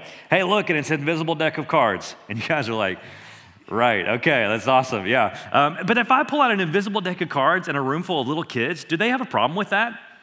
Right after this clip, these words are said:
No, because their imaginations are still fine. Like, that is a comfortable idea. Yeah, let's imagine an invisible deck of cards. Okay, oh, you want me to catch it? That's great. Uh, adults,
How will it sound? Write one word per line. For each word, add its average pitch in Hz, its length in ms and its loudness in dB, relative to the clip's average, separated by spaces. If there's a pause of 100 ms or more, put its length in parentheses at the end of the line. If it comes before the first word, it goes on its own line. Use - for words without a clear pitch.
(680)
No, 190 480 0 (280)
because 196 300 -2
their 208 160 4
imaginations 175 880 -2 (180)
are 160 120 -2
still 208 420 -2
fine. 190 380 -6
Like, 208 180 -2
that 226 100 -2
is 226 120 -2
a 220 60 -2
comfortable 165 500 -4
idea. 196 240 -2
Yeah, 277 200 0
let's 170 200 0
imagine 226 580 0
an 139 120 -4
invisible 208 280 -4
deck 220 160 -2
of 208 80 -12
cards. 240 300 0 (180)
Okay, 220 500 0
oh, 208 120 0
you 196 100 0
want 214 60 -2
me 196 60 0
to - 60 -6
catch 202 220 0
it? 233 80 -4
That's 196 180 -4
great. 220 280 0 (440)
Uh, 127 160 -6
adults, 208 520 2